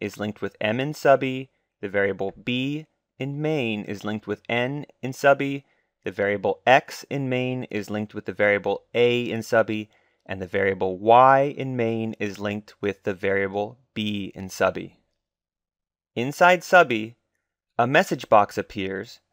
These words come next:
that states start of subby, the value of a, the value of b, the value of x, and the value of y. The current values of a,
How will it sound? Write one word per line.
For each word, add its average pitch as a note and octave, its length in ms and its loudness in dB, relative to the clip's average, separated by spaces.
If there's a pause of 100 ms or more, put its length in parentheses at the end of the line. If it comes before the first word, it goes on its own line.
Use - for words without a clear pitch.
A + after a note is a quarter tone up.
that A2 160 0
states - 560 -2 (240)
start A#2+ 380 6
of E3 100 0
subby, A#2+ 520 2 (200)
the G2+ 100 -6
value G2 380 0
of F#2 160 -6
a, C#3+ 420 2 (1080)
the G#2 60 -4
value G2 420 0
of F2+ 160 -8
b, C3+ 420 -2 (720)
the A#2+ 80 -10
value G#2+ 400 4
of G2+ 160 -2
x, - 480 2 (580)
and A2+ 300 0
the A2+ 80 -2
value G2 560 6
of F#2 400 0
y. G2+ 640 2 (1040)
The G#2 80 -4
current C#3+ 360 0
values D3 480 4
of G#2 160 -2
a, A#2+ 460 0